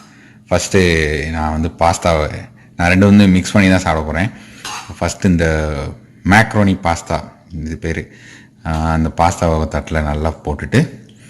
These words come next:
இது மேல அந்த கிரீமி சாஸ், அந்த கிரீமி அப்படின்னோடனே உங்களுக்கு எச்சு ஊறணும் நாக்குல.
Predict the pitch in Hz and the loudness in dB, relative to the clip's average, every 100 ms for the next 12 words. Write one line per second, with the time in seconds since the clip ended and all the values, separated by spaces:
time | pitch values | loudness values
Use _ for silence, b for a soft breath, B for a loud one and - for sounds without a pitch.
0 | B B - 107 107 101 117 180 - - | B B 4 6 8 8 8 6 2 -16
1 | - - 78 - - 107 107 104 - 82 | -16 -10 -10 -8 0 4 4 2 0 -4
2 | - - B B B B 104 95 - - | -6 -16 B B B B -4 -4 -6 0
3 | 127 135 135 113 98 98 104 113 95 85 | 4 8 8 8 6 4 6 6 4 2
4 | 80 80 80 82 - - 113 82 95 98 | 0 0 0 -2 -4 -2 0 0 -2 0
5 | 87 82 - 87 82 85 82 85 76 | 0 -2 -6 -8 -4 -4 -6 -8 -8